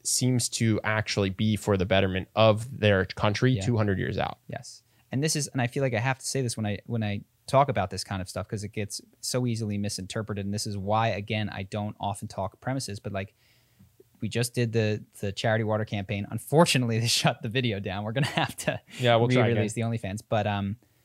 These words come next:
Speaker 2: I personally, uh, I think that way too many people get no chance, uh, to, to have a ha-, happy life.
Speaker 1: Mm-hmm.
Speaker 2: Way too many people within and without America.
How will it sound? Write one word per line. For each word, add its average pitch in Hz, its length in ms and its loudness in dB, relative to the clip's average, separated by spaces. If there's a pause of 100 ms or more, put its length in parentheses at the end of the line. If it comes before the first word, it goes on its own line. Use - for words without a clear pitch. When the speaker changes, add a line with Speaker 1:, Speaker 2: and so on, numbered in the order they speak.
(340)
Speaker 2:
I 143 340 4 (100)
personally, 104 720 -2 (1000)
uh, - 40 -18 (300)
I 120 100 0
think 131 200 -4
that 113 140 -4 (100)
way 123 340 2
too 143 180 -2
many 131 240 0
people 139 500 -4 (380)
get 110 300 0 (580)
no 123 360 2
chance, - 540 -6 (300)
uh, - 240 -8
to, 117 260 -2
to 139 120 -6
have 110 220 0
a 101 80 0
ha-, 110 160 -6
happy 107 540 -4
life. - 360 -8
Speaker 1:
Mm-hmm. 123 160 6
Speaker 2:
Way 135 160 2
too 139 140 -2
many 127 160 2
people 98 400 -6
within 139 480 2
and 123 180 0
without 107 280 -2
America. 95 500 -4